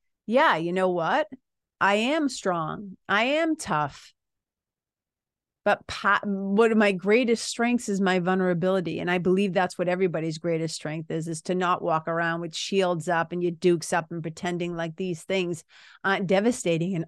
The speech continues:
awful, because they are. I never wanna lose my humanity.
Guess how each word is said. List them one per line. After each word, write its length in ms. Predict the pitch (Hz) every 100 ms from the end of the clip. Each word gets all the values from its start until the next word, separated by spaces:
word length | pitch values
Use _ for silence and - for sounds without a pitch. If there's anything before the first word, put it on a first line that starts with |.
| -
awful, 480 | 196 240 - - - _ _
because 240 | 185 196 180
they 160 | 180
are. 400 | 180 226 - 131 - _ _ _ _ _ _ _ _ _ _ _ _ _ _ _ _ _ _ _ _ _ _ _ _ _ _ _ _ _ _ _ _
I 40 | 190
never 320 | 208 214 220
wanna 240 | 202 185
lose 260 | 175 180 160
my 140 | 156
humanity. 640 | 160 165 160 151 147 151